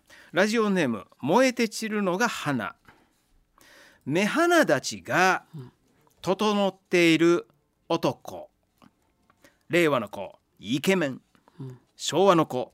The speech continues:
Speaker 1: 二枚目。<laughs> 二枚目やな。
Speaker 2: 二枚目やな。
Speaker 1: 最近の若い子らって、「二枚目やな」って言われんのかな。言われても意味わかんのかな。
Speaker 2: わ、わからないかもしれないですね。あ、
Speaker 1: うん。
Speaker 2: 言ってみよう。
Speaker 1: 二枚目やな。
Speaker 2: 「君、二枚目やな。」
Speaker 1: いやいや、僕ピザまだ一枚しか食べてませんけど。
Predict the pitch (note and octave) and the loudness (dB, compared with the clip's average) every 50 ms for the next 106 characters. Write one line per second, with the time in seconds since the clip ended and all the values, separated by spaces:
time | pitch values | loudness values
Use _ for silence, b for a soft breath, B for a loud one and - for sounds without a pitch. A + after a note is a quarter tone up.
0 | _ - F#2 A2+ C3 C#3+ D#3 E3 F3+ G3 G3+ E3+ D#3 C#3+ D3 - _ _ _ - | _ -12 -8 -4 -2 2 2 4 4 4 4 2 0 -4 -6 -10 _ _ _ -18
1 | - - - - - - - - - G#4 - - C#5 C5+ C5 C5 B4+ B4 B4+ B4 | -14 -12 -12 -12 -12 -12 -8 -4 -4 -4 -4 -4 -10 -10 -10 -10 -12 -12 -12 -12
2 | B4 B4 B4 A#4 A#4 A#4+ A#4+ - - _ _ _ _ - G2+ A2 C3+ D3+ E3+ E3+ | -14 -14 -14 -14 -14 -14 -16 -18 -20 _ _ _ _ -14 -10 -6 -2 0 2 4
3 | F#3 G3+ A3 B3 A#3+ G#3 D3+ B2+ A#2 G#2 - E3+ E3 D#3+ D#3+ D#3+ D3+ D3+ D#3+ E3 | 4 4 4 4 2 0 0 0 -2 -2 -2 -2 -4 -6 -6 -6 -8 -8 -6 -6
4 | E3 D#3+ E3+ F#3 F#3+ G3+ G3+ G3 F3 F3 F3+ F#3 G3+ A3 A#3+ C4+ D4 D#4+ E4+ - | -6 -6 -6 -6 -6 -6 -6 -6 -6 -8 -8 -8 -10 -10 -12 -12 -12 -12 -10 -10
5 | - - F#3 G3+ - A3+ G#3 G3 G3 G#3 F#3+ E3+ C3+ C3+ C#3+ C3+ B2 G#2+ A2 A2+ | -8 -6 -6 -4 -4 -2 -2 -2 -2 -4 -4 -6 -6 -4 -4 -4 -4 -6 -8 -10
6 | A2+ C3 D3 D#3+ F3 F#3+ G#3 A#3 C4+ C4+ A#3+ G3+ E3 C#3+ G#2 B2+ B2+ D#3+ G#3+ B3 | -6 -4 -2 0 2 4 4 4 2 0 -2 -4 -6 -8 -8 -6 -6 -4 -4 -4
7 | C4 B3 G3+ - G#2+ G#2+ G#2+ G2+ G2+ A2+ F3 A#3 C4 B3+ G#3 - - B2+ A#2 - | -4 -4 -4 -6 -8 -10 -10 -10 -6 -2 0 0 2 0 0 -2 -6 -8 -8 -10
8 | b b b F#3 A3 A#3 A#3+ E3 C#3 D#3+ - C#4+ D#4 D4+ B3 A3+ A#3 A#3+ - - | b b b -6 -2 -2 0 0 0 -2 0 0 0 2 0 0 -2 -6 -8 -8
9 | E4 F4 F#4 E4+ E4+ D#4 C4+ - F#3 F3 F3 - F3 E3+ E3+ E3+ F3 F3 E3+ E3 | -6 -4 -4 -4 -4 -4 -6 -6 -6 -6 -6 -4 -4 -4 -4 -4 -4 -4 -6 -8
10 | D3+ - _ _ _ - - - - F3 F3+ G3+ A3+ - - A#3+ A#3 A3+ G#3 - | -10 -12 _ _ _ -20 -20 -16 -10 -8 -6 -6 -6 -6 -6 -6 -6 -8 -10 -8
11 | - - A#3+ G#3+ A#3+ B3 A#3+ A#3+ A#3+ B3 - - _ - A2+ C#3 D3+ F3+ G3+ A#3+ | -4 -2 0 2 2 2 2 2 0 -2 -4 -6 _ -12 -8 -6 -2 0 0 2
12 | C4+ C#4+ C#4 A#3 F3+ C#3+ B2 G#2+ G2 G2 - - D#3+ D#3+ D#3+ D#3+ D#3+ E3+ F#3+ F#3+ | 4 4 4 4 4 2 2 0 -4 -10 -16 -18 -18 -16 -14 -12 -10 -4 0 2
13 | G3 F3 D#3 D3 D#3 D#3+ D#3 E3 D3+ - G#3+ G3 E3+ C3 C3 B2+ C#3 D#3 D#3+ G#3+ | 2 4 2 2 0 0 0 -2 -2 -2 0 0 0 0 0 -2 -2 -2 -2 -2
14 | F3+ D3 - B2 - B2+ B2+ B2+ C#3+ C#3 C3+ - - D#3 D#3+ C3+ A2+ F#2+ | -2 -2 -2 -2 0 0 0 0 0 0 2 2 2 4 4 2 2 0